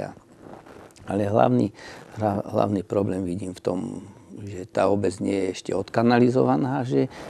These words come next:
nemôžeme pokračovať alebo robiť tie aktivity, ktoré, e, sú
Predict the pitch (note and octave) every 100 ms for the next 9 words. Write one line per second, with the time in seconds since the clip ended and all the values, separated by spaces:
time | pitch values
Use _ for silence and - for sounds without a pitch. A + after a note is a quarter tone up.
0 | - A2 A2+ A#2 G#2+ B2+ - A2+ - A#2
1 | A2 A#2 - G2 G#2 G2 G#2+ G#2 G2+ -
2 | G#2+ G2 - G2+ G2+ - G#2 - F#2 G#2
3 | G2+ - - - - G2+ F#2+ - - A2
4 | G2+ G2